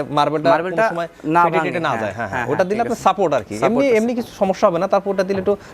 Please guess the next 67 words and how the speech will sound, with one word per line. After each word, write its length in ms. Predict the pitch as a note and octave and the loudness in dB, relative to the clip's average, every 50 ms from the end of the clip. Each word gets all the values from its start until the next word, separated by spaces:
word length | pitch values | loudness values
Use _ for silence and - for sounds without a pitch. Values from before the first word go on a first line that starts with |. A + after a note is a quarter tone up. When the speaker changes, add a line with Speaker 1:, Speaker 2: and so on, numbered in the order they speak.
| - - | -2 0
Speaker 1:
সাপোর্টটা 280 | - D#3 D#3+ D3+ - D#3+ | 2 2 2 2 2 4
ভালো 220 | C3 C3 D3 D3 | 4 4 2 2
পায় 160 | B2+ C3 - - | 2 0 0 -2
আর 80 | - - | -2 -4
কি। 60 | - - C3 | -4 -4 -4
Speaker 2:
আচ্ছা, 180 | B2+ - B2 B2 - | -2 -4 -6 -10 -8
ঠিক 160 | - C3+ - A#2+ | -6 -4 -2 -2
আছে 140 | B2 - | -2 -2
Speaker 1:
হুম। 80 | - C#3+ | 0 0
Speaker 2:
ভাইয়া। 140 | D3 E3+ G#3+ - - - - - - - | 0 -2 -2 -4 -12 -18 -18 -18 -4 2
তো 40 | - C3+ | 4 4
এটা 120 | E3 F3 G#3 | 6 6 4
হচ্ছে 120 | G3 G3 | 4 4
Speaker 1:
এটা 100 | B3 C4 | 4 4
Speaker 2:
ছয় 40 | C4 | 4
Speaker 1:
আপনার 160 | A#3 - - | 4 4 2
ছয় 100 | A3+ A3+ | 4 4
Speaker 2:
চেয়ার 160 | A3 G#3+ A3 | 2 2 2
Speaker 1:
ফিট 140 | - E3 G3+ | 2 -2 -4
Speaker 2:
দিয়ে। 80 | C4+ B3 | -2 -2
Speaker 1:
by 100 | B3 A#3 G3+ | -2 -2 -2
সাড়ে 140 | G#3 G3 F3+ F3 | -2 -4 -4 -6
তিন 100 | E3+ C#3+ | -8 -8
ফিট, 100 | C3+ B2 - | -8 -4 -2
ছয় 80 | - E3 | 0 0
Speaker 2:
আচ্ছা, 80 | D3 | 0
Speaker 1:
চেয়ার। 180 | - C#3 G#2 F2+ - - C3 - | 0 -2 -4 -4 -6 -12 -8 -4
Speaker 2:
ওকে, 400 | D3 C#3+ C3 - C#3+ E3 F#3+ - | -2 -2 -2 0 -2 0 2 4
আর 100 | F#3 F3 | 4 4
এটা 120 | F3+ F3+ G#3+ | 4 4 2
কিন্তু 160 | A3+ A3+ G#3+ | 0 0 0
খুব 100 | A#3 A3+ | -2 -4
সুন্দর 280 | - - G#3+ G#3+ A3 A3+ | -4 -4 -2 0 0 2
করে 160 | A#3 A3+ A3 | 4 4 4
দেখেন, 280 | F#3 E3+ E3+ G#3 A3+ | 2 0 0 -2 -6
Speaker 1:
ভিক্টোরিয়া 380 | B3+ - - - - - - G3 | -6 -8 -16 -18 -4 0 2 2
Speaker 2:
মার্বেলটা 240 | D#3+ G3+ A#3+ G#3+ A#3 | 4 4 2 2 2
Speaker 1:
শেপ 100 | A3 G3+ | 0 0
করা। 140 | A#3 A3+ C3+ | 0 -2 -2
Speaker 2:
কিন্তু 160 | A2+ A3+ G3+ | -2 -4 -4
ভিক্টোরিয়া 360 | F3 F#3+ F#3 - G3 F#3+ F3+ | -6 -6 -6 -4 -4 -4 -4
শেপ 160 | - E3+ C3+ - | -2 -4 -6 -4
করা 160 | C3+ B2 A#2+ | -4 -2 -2
আছে, 200 | A#2 A#2 - - | -2 -4 -6 -8
Speaker 1:
জি। 60 | G#2 | -8
Speaker 2:
হ্যাঁ। 160 | F#2+ F#3 D#3 - - - - - - - - | -6 -6 -8 -10 -14 -18 -20 -20 -8 -2 2
মানে 140 | - D3+ E3 | 4 4 4
এমন 180 | F3+ G3 G#3 | 4 4 4
না 120 | G#3+ G#3+ G#3 | 4 2 2
যে 60 | G#3 | 2
just 200 | G3 G#3 - - | 2 0 0 2
প্লেন, 320 | - F3 F3 F3 F3 F3+ F3+ | 2 4 4 4 2 0 -2
এটা 180 | F3 E3 F3+ | -2 -2 -2
কিন্তু 180 | F3+ G3 G#3 G#3+ | -2 -2 -2 0
মার্বেলটাও 440 | F#3 D#3 D#3 D#3+ F#3+ G#3 G3 A#3 A3+ | 2 2 2 4 2 0 0 0 0
কাটিং 260 | F#3+ E3+ D3 D3 C3 | 0 -2 -2 -4 -6
করা 180 | B2+ B2+ - | -8 -8 -8
আছে। 200 | F2 - - D3+ | -8 -8 -6 -6
Speaker 1:
হুম, 100 | D3+ B2+ | -4 -4
হুম। 140 | B2+ A2+ G2 E2 - - - - - - - - | -4 -4 -6 -8 -12 -18 -20 -20 -20 -8 0 2
Speaker 2:
তো 60 | F#3 | 4
এটা 140 | F#3+ F#3+ G#3+ | 4 4 2
কত 180 | A#3+ A#3 A#3 B3+ | 0 0 0 0
প্রাইস 220 | A#3 A3+ A3+ A3 | 2 2 0 0
দিচ্ছেন 220 | G3 G3+ - A3 G#3 | -2 -4 -8 -8 -8
সেক্ষেত্রে 340 | - G#3+ G3+ G3+ F#3+ - F#3+ | -6 -4 -4 -4 -4 -2 -2
ভাই? 160 | G3 A3+ | -2 -2